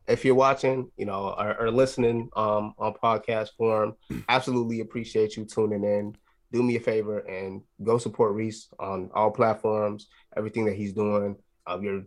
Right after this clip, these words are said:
Speaker 1: definitely gonna wanna listen to his, like, post-game recaps of what happens in Game Seven. So, you know, make sure you're following and, and tuned into him for all of that.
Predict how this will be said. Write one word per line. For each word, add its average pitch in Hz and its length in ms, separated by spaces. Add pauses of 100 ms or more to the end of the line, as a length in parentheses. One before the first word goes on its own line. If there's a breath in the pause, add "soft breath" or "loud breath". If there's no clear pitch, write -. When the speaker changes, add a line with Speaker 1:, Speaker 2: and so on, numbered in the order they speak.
(140)
Speaker 1:
definitely 123 340
gonna 113 160
wanna 107 220
listen 107 300
to 104 100
his, 101 240
like, 92 240
post-game 98 680
recaps 98 580
of 90 240
what 95 180
happens 107 380
in 95 100
Game 95 240
Seven. 95 320
So, 95 340 (220 loud breath)
you 107 80
know, 101 120
make 139 180
sure 151 100
you're 127 160
following 107 600
and, 98 200
and 101 180
tuned 104 280
into 98 200
him 98 180
for 98 160
all 92 180
of 92 60
that. 104 260